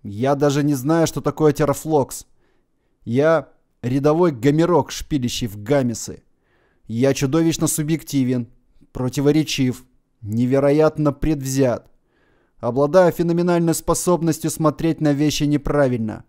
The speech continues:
и делать кривые выводы. Адепты, любители, почитатели верхнего интернета –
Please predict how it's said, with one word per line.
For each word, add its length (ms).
и 160
делать 460
кривые 480
выводы. 540
Адепты, 720
любители, 680
почитатели 960
верхнего 520
интернета – 720